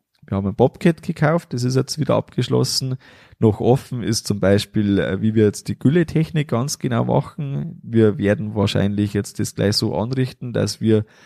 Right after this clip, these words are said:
mit Gülle-Separation arbeiten und die Güllefeststoffe in die Liegeboxen einstreuen.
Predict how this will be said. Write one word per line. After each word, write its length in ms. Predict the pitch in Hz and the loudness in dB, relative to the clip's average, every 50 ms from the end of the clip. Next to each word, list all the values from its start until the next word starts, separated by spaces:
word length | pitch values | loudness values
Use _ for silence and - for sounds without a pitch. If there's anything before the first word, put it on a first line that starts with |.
| _ _ - | _ _ -6
mit 460 | 107 110 104 - - - - _ - | -2 -2 -2 -2 -4 -18 -20 _ 2
Gülle-Separation 1300 | - 127 143 180 170 165 156 139 - 143 139 147 - - 127 131 127 117 - - - 127 127 139 147 135 | 4 4 4 4 4 2 2 0 2 0 0 -2 0 0 2 2 2 0 -2 -2 0 0 0 0 -2 -4
arbeiten 640 | - - - 113 131 135 135 135 - _ - 135 127 | -8 -4 -2 0 2 2 2 2 0 _ -10 -6 -4
und 240 | 117 110 104 - - | -4 -4 -4 -4 -4
die 120 | 104 101 | -4 -4
Güllefeststoffe 920 | - - 131 151 151 143 - 135 135 - - - - 123 135 151 - - - | 0 2 2 2 2 2 2 0 -2 -2 -4 -6 -2 -2 -2 -2 -4 -2 0
in 160 | 127 123 117 | 0 0 2
die 60 | 107 | 0
Liegeboxen 640 | 107 120 135 151 160 160 151 147 - - - 160 139 | 0 0 0 0 0 0 0 -4 -2 -4 -8 -6 -4
einstreuen. 760 | 87 123 147 156 - - - 131 135 135 147 160 165 - | -4 -4 -4 -6 -6 -4 0 2 2 2 2 -2 -6 -10